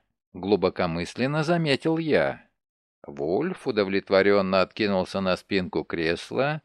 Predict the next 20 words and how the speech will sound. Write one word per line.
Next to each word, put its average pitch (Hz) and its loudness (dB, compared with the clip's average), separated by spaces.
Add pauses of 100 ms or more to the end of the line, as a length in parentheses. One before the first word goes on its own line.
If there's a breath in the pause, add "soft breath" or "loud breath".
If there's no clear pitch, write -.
(160)
и 101 -2
закрыл 87 2
глаза. 123 2 (480)
Он 87 -2
был 92 2
доволен, 107 0
что - -4
его 90 4
удар 87 4
прикончил 147 -2
змею, 127 -2 (340)
хотя 82 2
и 80 -2
жалел 80 -4 (100)
о 90 -2
пролитом 85 -2
пиве. 104 -4 (600)
«Да, 90 2 (260)
видимо, 127 0
оттуда», 82 2